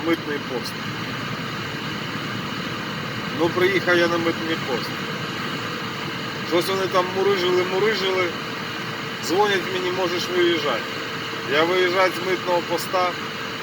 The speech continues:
мене не випускають. Кажуть, немає дозволу на виїзд, ти не розмитнений. Дзвоню я до того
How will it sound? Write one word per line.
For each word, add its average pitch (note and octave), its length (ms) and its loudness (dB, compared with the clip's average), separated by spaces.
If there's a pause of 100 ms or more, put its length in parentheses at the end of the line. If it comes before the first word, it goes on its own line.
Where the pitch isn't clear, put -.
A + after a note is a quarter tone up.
(1300)
мене D#3 200 2
не E3 100 4
випускають. A3+ 680 2 (360)
Кажуть, B2 320 -2
немає G3 360 2 (240)
дозволу E3 440 0 (420)
на C3 60 2
виїзд, E3 320 -2 (240)
ти C#3 180 0
не C#3+ 60 0
розмитнений. D#3+ 600 -2 (1600)
Дзвоню F3+ 240 2
я F#3+ 100 2
до F3+ 100 4
того F3+ 240 2